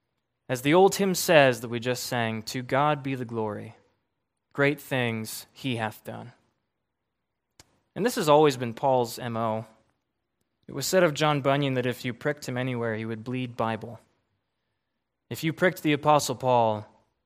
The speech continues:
he would bleed the glory of God in the gospel of Jesus Christ. That's who he was to the core. It consumed every part of him. Can you say the same for yourself?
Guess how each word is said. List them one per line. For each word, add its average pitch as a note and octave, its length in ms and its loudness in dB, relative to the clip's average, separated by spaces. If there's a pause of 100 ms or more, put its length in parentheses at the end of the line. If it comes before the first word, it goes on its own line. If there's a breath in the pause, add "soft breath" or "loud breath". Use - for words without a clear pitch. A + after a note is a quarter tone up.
(160)
he C3+ 160 -4
would C#3 160 -2
bleed C3 380 0
the A#2 80 -8
glory A#2+ 360 -4
of G#2+ 140 -6
God G#2+ 420 -2 (560)
in A#2+ 120 -8
the A2+ 60 -6
gospel A#2+ 480 0
of G#2 120 -8
Jesus G#2+ 360 -8
Christ. - 520 -12 (640)
That's D#3 260 2
who C#3 80 -2
he B2+ 80 -2
was A2+ 260 -6
to - 80 -12
the G#2+ 80 -14
core. A2+ 380 -14 (880)
It C#3+ 100 -12
consumed D#3 460 0
every D#3+ 180 4
part C3 260 0
of G#2+ 80 -6
him. G#2+ 180 -12 (1800)
Can D3+ 120 0
you G#3 120 4
say G#3+ 180 6
the G#3 80 4
same F#3 320 0
for E3+ 140 -6
yourself? C3 560 -6